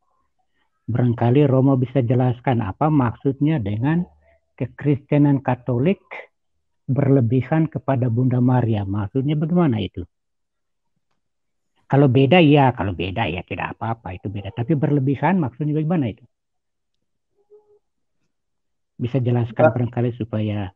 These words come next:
Speaker 2: Baik, Romo.
Speaker 1: ini karena
Speaker 2: Mungkin,
Speaker 1: sampai,
Speaker 2: eh,
Speaker 1: sampai reaksi ini karena begitu toh, ada bilang berlebihan.
Speaker 2: Hmm.
Speaker 1: Maksudnya bagaimana berlebihan itu?
Speaker 2: Ya, eh, sebenarnya, eh, bukan, eh, wilayah saya untuk,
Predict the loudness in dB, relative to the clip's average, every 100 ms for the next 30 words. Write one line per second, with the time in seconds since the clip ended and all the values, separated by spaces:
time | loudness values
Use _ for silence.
0 | _ -2 -2 -2 -2 2 4 4 6 4
1 | 6 4 4 4 6 6 6 4 4 2
2 | 2 0 -4 -2 0 2 0 -2 -2 -2
3 | -2 -4 -4 -2 -2 -2 -2 -2 -4 -6
4 | -8 -4 -2 -2 -2 -2 0 0 0 0
5 | -2 -2 -4 -8 -6 -4 -4 -4 -4 -2
6 | -4 -4 -6 -6 -8 -10 -10 -14 _ _
7 | _ _ _ _ _ _ _ _ _ _
8 | _ -4 -2 0 -2 -14 _ 4 8 8
9 | 6 -4 -4 2 4 6 6 6 6 6
10 | 6 2 2 4 4 4 4 2 -2 -4
11 | -4 -8 _ 0 2 2 0 0 0 0
12 | 0 -2 -4 -6 _ _ _ 2 6 6
13 | 6 2 0 4 6 4 4 0 2 0
14 | 0 -2 -2